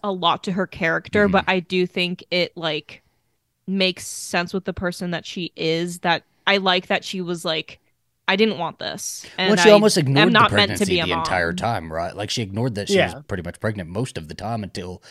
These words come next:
Speaker 2: it
Speaker 1: Yeah,
Speaker 2: really
Speaker 1: she fully
Speaker 2: was,
Speaker 1: was,
Speaker 2: like
Speaker 1: like, disassociating.
Speaker 2: Yeah, and I think that is, um, I don't know, um, I, I, I, I like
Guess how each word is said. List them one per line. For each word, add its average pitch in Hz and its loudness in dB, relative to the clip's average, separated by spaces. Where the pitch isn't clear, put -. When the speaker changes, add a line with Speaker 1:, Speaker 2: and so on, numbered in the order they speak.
Speaker 2:
it 214 -4
Speaker 1:
Yeah, 262 4
Speaker 2:
really 240 -2
Speaker 1:
she 220 0
fully 214 6
Speaker 2:
was, 185 4
Speaker 1:
was, - -4
Speaker 2:
like - -
Speaker 1:
like, 170 -4
disassociating. - -8
Speaker 2:
Yeah, 117 2
and 117 0
I 120 4
think 113 0
that 113 0
is, 101 -4
um, 87 -8
I 135 0
don't 127 2
know, - -6
um, 90 -6
I, 143 0
I, 143 2
I, 131 0
I 127 0
like 123 0